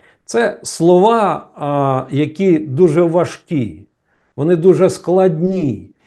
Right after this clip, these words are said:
Бо, власне, самі Сполучені Штати вибудовували цю систему, а тепер вони зрадили своїх партнерів по коаліції демократії і свободи. І очевидно, що це курс,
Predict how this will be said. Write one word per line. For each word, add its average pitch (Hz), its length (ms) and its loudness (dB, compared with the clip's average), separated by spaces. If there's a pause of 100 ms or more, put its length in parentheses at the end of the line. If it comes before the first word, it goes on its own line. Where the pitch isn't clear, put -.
(360)
Бо, 151 120 0
власне, 170 640 -2 (100)
самі 190 400 -2
Сполучені 196 600 0
Штати 196 440 -2
вибудовували 139 840 -2
цю 131 160 -12
систему, 107 680 -8 (280)
а 135 100 -6
тепер 196 400 2
вони 180 260 4
зрадили 139 640 2
своїх 151 420 -4
партнерів 147 760 -2 (340)
по 143 300 2
коаліції 147 800 -2
демократії 143 1040 -6 (140)
і 139 100 -4
свободи. 143 760 2 (400)
І 147 120 -2
очевидно, 196 600 2
що 170 280 -4
це 175 260 -2
курс, 233 560 -8